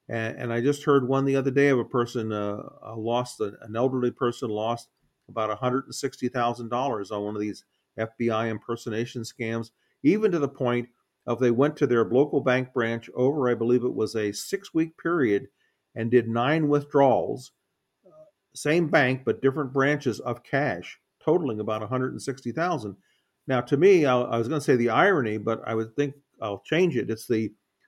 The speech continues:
the weakness of that financial institution is they could not detect that this was an anomalous transaction, an elderly person, and a hundred and sixty-five thousand dollars withdrawn over, I believe it was a six-week period,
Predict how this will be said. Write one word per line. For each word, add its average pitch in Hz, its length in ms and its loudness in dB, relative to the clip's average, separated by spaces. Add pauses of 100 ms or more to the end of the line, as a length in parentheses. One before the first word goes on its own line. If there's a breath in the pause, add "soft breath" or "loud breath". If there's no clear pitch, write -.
(140)
the 120 80 0
weakness 139 520 0
of 127 100 0
that 131 240 -2
financial 123 480 -2
institution 170 560 -4
is 107 140 -6
they 135 180 2
could 135 240 -4
not 127 240 -4
detect 165 420 -2 (460)
that 123 180 0
this 156 220 0
was 135 160 4
an 123 80 4
anomalous 127 560 0
transaction, 120 840 -2 (220)
an 107 160 -8
elderly 165 440 2
person, 135 600 0 (340)
and 113 100 -4
a 110 40 -2
hundred 151 300 2
and 135 100 -6
sixty-five 127 640 -2
thousand 113 400 -2
dollars 120 420 0
withdrawn 110 640 -2 (320)
over, 127 300 4
I 110 40 2
believe 107 280 -2
it 117 100 -2
was 98 140 -6
a 98 80 -6
six-week - 580 -6
period, 139 360 2